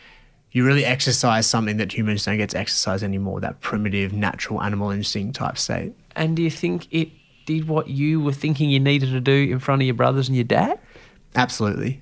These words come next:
Speaker 2: Did it?
Speaker 1: Yeah, yeah, for sure. And I still catch myself, um, around my mates or, like, the people I grew up with or playing a bit of a role, but it's, um, I've definitely found over the last eighteen months, since the Olympics especially, that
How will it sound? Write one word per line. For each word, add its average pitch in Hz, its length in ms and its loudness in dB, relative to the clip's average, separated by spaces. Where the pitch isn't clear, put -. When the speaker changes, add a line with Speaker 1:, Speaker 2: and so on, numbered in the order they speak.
Speaker 2:
Did 254 160 -2
it? 185 80 0
Speaker 1:
Yeah, 113 280 0
yeah, 110 300 0
for - 180 -2
sure. 110 320 0
And 123 260 2
I 175 80 4
still 208 240 6
catch 185 260 2
myself, 117 680 2
um, 110 540 0
around 113 320 2
my 110 120 0
mates 147 520 2
or, 110 500 2
like, 107 280 -2
the - 40 -8
people 113 280 0
I - 20 0
grew 120 220 2
up 127 160 2
with 120 320 2
or 107 280 0
playing 143 300 6
a 143 60 6
bit 131 120 4
of 113 120 0
a 107 80 0
role, 107 400 2
but 101 280 -2
it's, 123 280 0
um, 113 500 0
I've 117 160 2
definitely 143 380 4
found 120 420 0
over 113 160 0
the 113 100 -2
last 110 480 0
eighteen 120 380 2
months, 127 280 2
since 123 240 2
the 123 80 -2
Olympics 113 360 -2
especially, 127 580 0
that 113 260 0